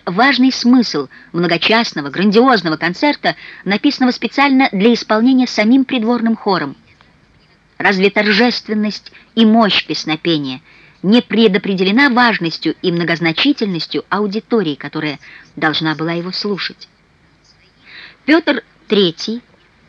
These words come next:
вовсе, а Екатерина до поры до времени, во всяком случае, не думали о старости. Скорее, напротив –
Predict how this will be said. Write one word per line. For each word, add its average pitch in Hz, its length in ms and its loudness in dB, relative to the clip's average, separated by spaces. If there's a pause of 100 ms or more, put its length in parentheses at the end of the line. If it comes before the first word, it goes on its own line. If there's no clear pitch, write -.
(360)
вовсе, 202 680 2
а 185 180 4
Екатерина 214 560 2
до 185 100 -2
поры 170 260 0
до 160 120 -2
времени, 165 480 0
во 165 100 -2
всяком 147 320 -8
случае, 208 420 -2
не 320 120 2
думали 143 480 -2
о - 100 -16
старости. - 640 -12 (380)
Скорее, - 320 -4
напротив – 254 420 -2